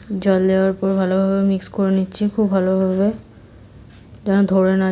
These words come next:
যায়। তারপরে আলুগুলো দিয়ে দিচ্ছি। আলুগুলোকেও ভালোভাবে মশলার মধ্যে কষিয়ে নিতে হবে যেন খুব ভালোভাবে মিক্স হয়ে যায়। তারপরে যে আমি দই, এটা তো দই ডিম,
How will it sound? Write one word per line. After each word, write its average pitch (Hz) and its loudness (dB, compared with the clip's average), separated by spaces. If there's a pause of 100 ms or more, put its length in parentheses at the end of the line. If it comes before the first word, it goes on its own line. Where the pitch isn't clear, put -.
যায়। 196 0
তারপরে 196 -2
আলুগুলো 190 2
দিয়ে 185 -2
দিচ্ছি। 190 -2 (1000)
আলুগুলোকেও 190 0
ভালোভাবে 190 2
মশলার 202 0
মধ্যে 185 0 (100)
কষিয়ে 196 0
নিতে 202 2
হবে 180 0 (960)
যেন 190 -2 (100)
খুব 202 0
ভালোভাবে 190 0
মিক্স 190 0
হয়ে 190 0
যায়। 190 0 (400)
তারপরে 185 0
যে 190 -4
আমি 190 2
দই, 185 0 (540)
এটা 196 -2
তো 208 0
দই 185 0
ডিম, 240 4